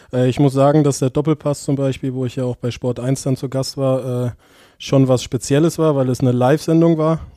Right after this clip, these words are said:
und, ähm, man da natürlich vorher weiß, äh, dass man da sich keine Fehler erlauben darf, weil, äh, da nicht irgendwie was rausgeschnitten werden kann. Dementsprechend war ich da schon ein Stück weit angespannt, aber, ähm, im Großen und Ganzen bekomme ich das immer ganz gut hin, deswegen, äh, passt das, ja.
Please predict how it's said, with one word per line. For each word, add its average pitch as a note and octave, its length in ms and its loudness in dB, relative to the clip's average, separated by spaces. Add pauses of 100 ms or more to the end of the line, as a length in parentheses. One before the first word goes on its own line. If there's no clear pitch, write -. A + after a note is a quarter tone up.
(140)
und, A#2+ 340 0
ähm, A#2+ 380 0
man B2 180 0
da B2 100 -2
natürlich B2+ 380 -2
vorher B2+ 320 0
weiß, B2+ 360 -4
äh, B2 180 -2
dass B2 160 -6
man B2 180 0
da B2 240 -4
sich A#2 200 -8
keine B2+ 220 -2
Fehler C3+ 260 2
erlauben C3+ 340 2
darf, C3+ 280 -2 (460)
weil, A#2+ 380 -4
äh, A#2+ 200 -2
da A#2 160 -4
nicht A#2+ 160 -2
irgendwie B2 300 -6
was A#2 180 -8
rausgeschnitten C3+ 640 -2
werden C3 240 -2
kann. C#3 260 -2 (540)
Dementsprechend B2 720 0
war B2+ 140 0
ich B2+ 100 -4
da C3 120 -2
schon D3+ 240 4
ein D3 40 4
Stück - 240 -4
weit C#3+ 160 2
angespannt, E3 540 0
aber, C3 640 -2
ähm, B2 240 0
im B2+ 100 -2
Großen C3+ 320 -2
und B2 100 2
Ganzen B2 340 -2
bekomme A#2+ 240 -4
ich A2+ 80 -4
das A#2+ 160 -8
immer B2 160 -2
ganz A#2 180 -4
gut A2+ 160 -14
hin, A#2+ 240 -2
deswegen, A2+ 540 -8
äh, A2 300 -8 (260)
passt - 240 -14
das, G#2+ 160 -18
ja. A2+ 120 -20